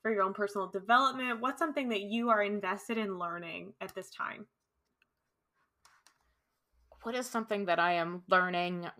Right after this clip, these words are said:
Speaker 2: right now? That's a really good question. One of the things that I have been looking at a lot lately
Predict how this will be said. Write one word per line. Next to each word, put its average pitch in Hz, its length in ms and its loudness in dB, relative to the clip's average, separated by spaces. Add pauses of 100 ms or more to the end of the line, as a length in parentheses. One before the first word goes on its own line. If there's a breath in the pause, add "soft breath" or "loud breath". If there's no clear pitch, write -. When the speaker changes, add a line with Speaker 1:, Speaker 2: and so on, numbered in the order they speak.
(140)
Speaker 2:
right 160 420 0
now? 165 760 -8 (520)
That's - 160 -10
a 240 60 -4
really 196 180 8
good 175 160 0
question. 165 540 0 (520 soft breath)
One 262 240 8
of 285 80 10
the 320 100 10
things 277 260 6
that 247 120 4
I 208 180 10
have 202 280 4
been 190 560 6 (1120)
looking 185 760 6 (400)
at 170 260 8 (120)
a 180 80 2
lot 170 300 4
lately 156 520 0